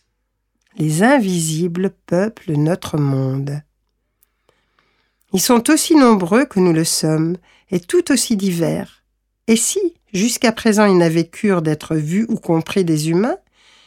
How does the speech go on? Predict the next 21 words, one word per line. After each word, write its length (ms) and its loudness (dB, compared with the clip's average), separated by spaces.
ils 100 2
souhaitent 360 -2
aujourd'hui, 600 0
en 120 0
cette 280 -4
période 340 2
de 80 2
grande 320 2
mutation, 680 0
entrer 300 2
en 60 4
contact 440 0
avec 200 0
le 100 2
peuple 500 -2
de 120 -2
la 100 0
surface 440 -2
de 60 0
la 120 -2
Terre. 320 -14